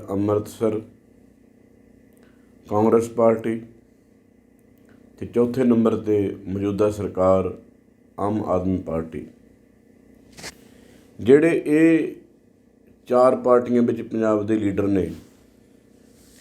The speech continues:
ਇਹਨਾਂ ਦੀ ਇੱਕ ਮੈਂ ਅੱਜ ਕਰਤੂਤ ਤੁਹਾਨੂੰ ਦੱਸਣੀ ਹੈ, ਜਿਹੜੀ ਪੰਜਾਬ ਦੇ ਨੌਜਵਾਨਾਂ ਦੇ ਲਈ ਇਹ ਹਮੇਸ਼ਾ ਉਹ ਕਰਤੂਤ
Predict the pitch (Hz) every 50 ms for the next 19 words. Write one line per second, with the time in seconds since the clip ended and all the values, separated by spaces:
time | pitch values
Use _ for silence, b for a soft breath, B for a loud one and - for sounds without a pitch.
0 | B B B B B B B B B B - 123 135 156 165 165 160 151 147 147
1 | 147 - 139 139 139 139 139 139 135 - - 117 123 120 120 120 - - 120 113
2 | 107 - - 113 117 117 120 123 120 120 120 117 113 110 107 110 107 - 110 104
3 | 98 95 95 98 95 - - 113 113 117 117 117 113 113 110 113 117 120 123 120
4 | 120 120 120 120 - 113 110 107 104 101 101 104 101 101 107 107 101 98 98 98
5 | 98 98 104 107 104 98 95 95 95 95 98 98 98 98 98 98 95 95 92 92
6 | 87 85 - - - _ _ _ _ _ _ _ _ _ _ _ _ _ _ -
7 | 113 123 127 120 107 80 - - - - _ _ _ _ _ _ - 104 104 110
8 | 117 113 117 - - 113 107 101 95 98 98 - - _ _ _ _ _ _ _
9 | _ _ _ _ _ _ _ _ _ _ _ _ _ _ _ _ - - 131 139
10 | 135 - 120 110 - - 107 107 107 107 107 104 -